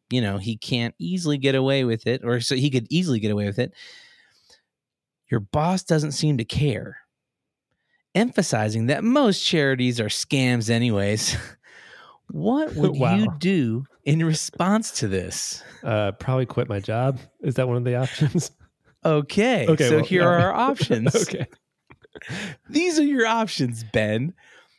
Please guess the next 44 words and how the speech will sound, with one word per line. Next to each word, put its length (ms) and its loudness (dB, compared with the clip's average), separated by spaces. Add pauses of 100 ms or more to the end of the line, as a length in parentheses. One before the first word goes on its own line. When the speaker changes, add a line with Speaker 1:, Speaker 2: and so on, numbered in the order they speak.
(360)
Speaker 2:
What 200 4
is, 60 6
Speaker 1:
I'd 220 2
Speaker 2:
what 120 4
is, 80 4
Speaker 1:
insist 200 2
Speaker 2:
what 80 4
is 140 4
Speaker 1:
that 60 -10
Speaker 2:
the 60 0
charity? 480 0
Like, 140 0
exactly 380 0
what 160 0
are 80 0
we 180 -2
solving 480 -6
here? 320 -6 (400)
Speaker 1:
It's 160 0
for 180 -2
children, 720 -2
dude. 320 0
Doesn't 300 2
Speaker 2:
Uh, 40 0
Speaker 1:
matter. 460 2 (600)
Speaker 2:
I 160 -2
don't 120 0
know. 200 2
Depends. 560 -2
Is 140 -20
Speaker 1:
Kids. 500 0 (260)
That's 200 0
Speaker 2:
it 40 0
Speaker 1:
all 160 4
that 100 2
matters. 240 4
If 80 -2
there's 180 0
kids 340 -2
involved, 400 4
Speaker 2:
All 60 2
right. 60 4
Speaker 1:
it's 140 -6
like 280 0